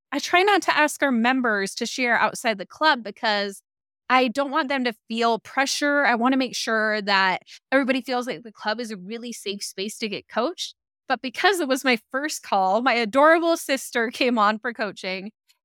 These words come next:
and she said it was okay if I include it in the podcast. So thanks, sister. <laughs> There were a few other members who came on and got coached too, but again, we are taking those ones off. So you'll just get to hear me coach my awesome sister.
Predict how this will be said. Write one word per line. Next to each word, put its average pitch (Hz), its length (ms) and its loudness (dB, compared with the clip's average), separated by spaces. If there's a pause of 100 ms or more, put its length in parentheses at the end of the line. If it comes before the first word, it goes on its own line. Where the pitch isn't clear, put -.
(120)
and 254 380 6
she 415 260 2
said 392 220 6
it 339 60 2
was 311 160 2
okay 277 420 2
if 233 100 -6
I 220 120 4
include 214 320 -6
it 214 100 -10
in 202 80 -10
the 190 80 -10
podcast. 190 680 -8 (100)
So 226 240 0
thanks, 277 320 2
sister. 262 480 2 (160)
<laughs> 370 60 -4 (720)
There 381 120 -4
were 370 120 0
a 370 60 -2
few 320 220 2
other 285 180 4
members 240 400 0
who 277 80 -10
came 247 220 -4
on 214 80 0
and 208 80 -10
got - 200 -10
coached - 300 -16
too, 190 140 -12
but 185 200 -8
again, 190 280 -10
we 185 180 -14
are 196 220 -2
taking 214 380 -4
those 190 200 -4
ones 190 180 -6 (140)
off. 151 220 -2
So - 100 -8
you'll 226 140 0
just 269 180 -6
get 294 80 -10
to 311 60 -6
hear 240 160 4
me 226 100 2
coach - 260 -6
my 208 100 -8
awesome 190 300 -6
sister. 240 520 0